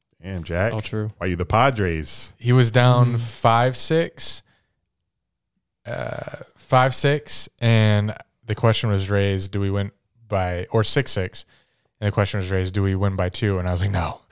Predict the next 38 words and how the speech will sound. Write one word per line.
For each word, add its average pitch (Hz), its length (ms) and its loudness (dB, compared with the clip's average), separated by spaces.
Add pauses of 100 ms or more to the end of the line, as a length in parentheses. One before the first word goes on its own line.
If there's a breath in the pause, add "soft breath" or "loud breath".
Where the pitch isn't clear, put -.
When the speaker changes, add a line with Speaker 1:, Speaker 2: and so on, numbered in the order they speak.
(140)
Speaker 3:
<laughs> 107 260 -8
next 104 200 4
point 113 200 4
wins. 95 240 0
I 98 120 2
can't, 107 340 4
I 104 100 0
can't 101 260 -2
keep 95 140 -8
going." 90 380 -2 (100)
Speaker 1:
Damn. 80 480 -10 (180)
Speaker 3:
It 110 60 -6
was - 0 -
Speaker 2:
That 107 60 4
was 110 140 4
dumb. - 40 2
Speaker 3:
sad. 104 240 4
Speaker 1:
It's 98 80 0
always 92 320 0
win 82 160 -6
by 82 140 -8
two. 85 320 -8 (160)
Speaker 3:
But 127 180 4
now, 143 600 4 (180)
Speaker 1:
<laughs> - 200 -10
Speaker 3:
but 123 140 6
now 131 240 6
we're, 117 560 2 (720)
we're 120 220 4
gonna 117 120 4
play 123 200 4
again, 120 240 0
another 101 260 -2
series. 107 580 -6 (640)
Speaker 2:
Okay. 110 220 -6 (640)
Speaker 3:
I - 60 -20
can't - 240 -10
wait - 240 -10